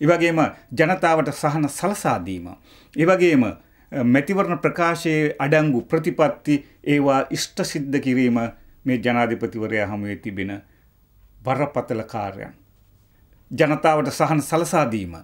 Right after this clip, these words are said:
රාජ්‍ය ආයතනවල ඇති දූෂණ, වංචා ඒවා අවම කර ගැනීමට කටයුතු කිරීමත් මැතිවරණ ප්‍රකාශනය ප්‍රතිපත්ති ඒ ආකාරයෙන් ඉෂ්ට කිරීම කියන අභියෝග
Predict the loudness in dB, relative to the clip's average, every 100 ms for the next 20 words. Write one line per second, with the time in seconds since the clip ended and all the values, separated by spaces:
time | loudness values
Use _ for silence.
0 | -20 -20 -6 0 0 2 2 2 2 0
1 | 2 2 0 -2 -2 2 2 2 0 0
2 | 0 2 0 0 -2 -4 -6 _ 0 2
3 | 2 2 2 2 0 -2 -2 0 0 0
4 | 0 -2 -6 -4 -4 -6 -4 0 2 2
5 | 0 -6 _ _ _ _ _ _ -2 4
6 | 6 6 4 2 2 0 -4 0 0 0
7 | 0 0 0 -2 -6 -4 -2 -4 -4 -4
8 | -4 -6 _ _ _ _ 0 4 4 2
9 | -4 -2 0 0 -2 0 2 2 2 2
10 | 0 -4 -6 -4 -2 0 0 2 2 2
11 | -2 -14 -4 0 0 0 2 4 4 0